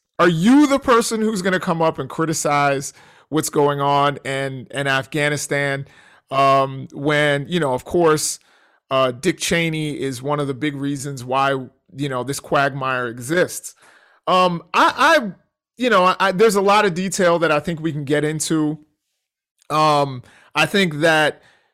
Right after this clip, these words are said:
maybe the timeline was off. I think they did not realize, um, that the Afghan military was gonna fold so quickly.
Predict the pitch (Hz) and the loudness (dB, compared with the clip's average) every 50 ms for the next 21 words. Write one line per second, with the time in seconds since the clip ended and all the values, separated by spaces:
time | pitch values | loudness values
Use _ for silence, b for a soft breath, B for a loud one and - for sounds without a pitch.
0 | b b b _ _ _ - 143 151 170 185 202 220 196 214 208 180 175 160 165 | b b b _ _ _ -8 -4 -2 2 2 2 2 2 0 0 2 0 0 -2
1 | - - 196 185 196 202 202 196 190 180 180 185 185 180 156 156 170 180 185 151 | -2 0 2 4 4 4 2 2 0 2 2 2 2 0 0 2 2 4 4 4
2 | 165 175 190 170 117 98 - - - 123 139 143 - 160 156 156 147 131 151 143 | 4 4 4 2 2 -2 -4 -8 -6 -4 -4 -4 -4 -4 -6 -6 -6 -6 -2 0
3 | 160 175 190 170 180 165 165 175 180 170 123 139 156 175 185 180 165 147 135 127 | 2 2 2 0 -2 0 0 0 0 -2 -2 -2 -2 0 2 2 2 4 4 4
4 | 127 120 120 120 120 117 - - - _ _ _ _ _ _ _ _ _ - 135 | 4 2 0 -2 -4 -6 -8 -12 -14 _ _ _ _ _ _ _ _ _ -4 -2
5 | 139 139 135 139 135 135 131 131 127 117 - - 127 135 151 151 147 147 - 156 | 0 0 0 0 -2 -4 -6 -10 -12 -14 -14 -8 -4 -2 0 0 -2 -2 -6 -6
6 | 151 147 - - 151 160 170 175 - - 180 165 160 160 156 156 147 139 139 151 | -6 -6 -4 -4 -2 -2 -4 -4 -6 -6 -4 -2 -2 -2 -4 -4 -6 -6 -4 -2
7 | 160 170 170 156 - - 147 131 131 127 131 131 123 123 139 117 131 160 151 135 | -2 -2 -2 -2 -4 -4 -4 -4 -4 -4 -4 -6 -6 -8 -8 -8 -6 -6 -6 -6
8 | - - - 170 165 170 165 151 - - 165 - 180 - - - 185 185 - - | -6 -2 0 2 2 2 2 0 -2 -2 -2 -2 -2 -4 -4 -6 -6 -6 -6 -10
9 | 98 - - _ | -16 -16 -16 _